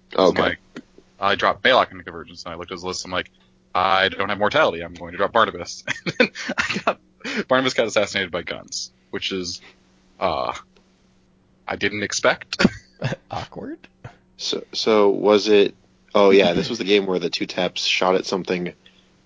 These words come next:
Speaker 1: not inside the swamp pit, but hit Barnabas with the sprays anyway and accidentally killed him.
Speaker 2: I mean, it's a,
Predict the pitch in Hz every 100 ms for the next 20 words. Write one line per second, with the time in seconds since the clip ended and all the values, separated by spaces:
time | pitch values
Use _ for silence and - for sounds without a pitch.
0 | _ - 95 98 104 101 95 98 95 107
1 | - 101 - 107 - - 85 - 98 -
2 | 90 92 95 - 92 - 85 - 92 90
3 | 90 92 95 92 85 90 90 87 92 92
4 | 98 92 101 98 _ _ _ _ - -
5 | _ _ _ _ 196 147 135 110 92 _
6 | _ 107 127 123 107